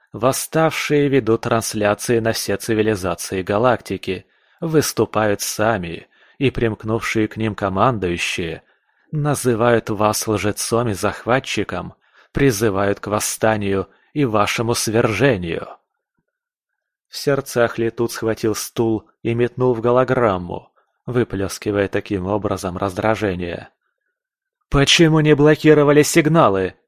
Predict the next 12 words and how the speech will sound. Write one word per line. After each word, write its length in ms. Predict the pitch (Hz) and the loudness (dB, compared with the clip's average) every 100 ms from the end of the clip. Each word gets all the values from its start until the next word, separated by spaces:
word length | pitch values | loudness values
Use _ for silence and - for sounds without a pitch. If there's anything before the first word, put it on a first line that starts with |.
| _ _ _ _ _ _ _ - | _ _ _ _ _ _ _ -4
«Пытались. 840 | 101 92 120 117 98 - - - _ _ - | -2 2 2 2 0 -4 -12 -16 _ _ -8
Это 280 | 165 147 113 | -4 -2 -2
невозможно. 1000 | 107 95 98 - 98 90 85 90 - - _ _ _ _ - | 0 -2 -2 -4 -6 -6 -8 -12 -14 -18 _ _ _ _ -10
Трансляция 880 | - 147 123 139 123 151 - 139 143 | -2 -2 0 -4 -2 -2 -2 0 0
охватила 640 | - 127 131 - 101 120 | 2 0 0 -2 -2 -2
все 300 | 123 - 98 | -4 -4 -4
звёздные 520 | 92 92 92 95 95 | -4 -6 -6 -4 -6
секторы. 800 | 101 - 123 - - 90 92 - _ _ _ | -4 -4 -6 -6 -10 -10 -10 -12 _ _ _
Среди 460 | - 135 123 104 101 | -4 0 2 2 0
тех, 340 | - 110 90 | 2 0 0
кто 160 | - 104 | -4 -4
освободился, 1000 | 101 107 95 104 113 131 107 - 95 | -2 -2 0 0 2 0 0 -4 -6